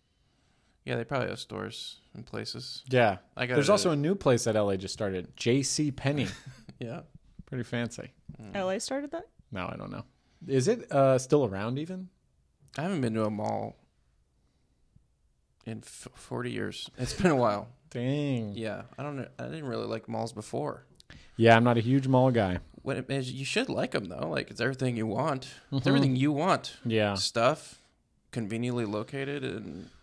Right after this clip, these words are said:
Speaker 1: walking distance from each other.
Speaker 2: I just don't like to shop for, like, an extended amount of time.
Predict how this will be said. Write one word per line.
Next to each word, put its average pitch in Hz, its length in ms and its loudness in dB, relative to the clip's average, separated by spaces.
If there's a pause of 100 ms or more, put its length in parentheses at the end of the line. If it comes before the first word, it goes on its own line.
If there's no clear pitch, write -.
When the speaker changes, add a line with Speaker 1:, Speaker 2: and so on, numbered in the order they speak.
(140)
Speaker 1:
walking 117 440 -6
distance 131 300 -8
from 120 120 -6
each 110 180 -8
other. 165 260 -4 (100)
Speaker 2:
I 147 100 4
just 220 200 0
don't 277 120 4
like 269 160 2
to 117 100 0
shop - 600 2 (280)
for, 127 180 2
like, 123 180 4
an 117 80 2
extended 110 540 0
amount 98 240 0
of 92 100 -8
time. 92 380 -4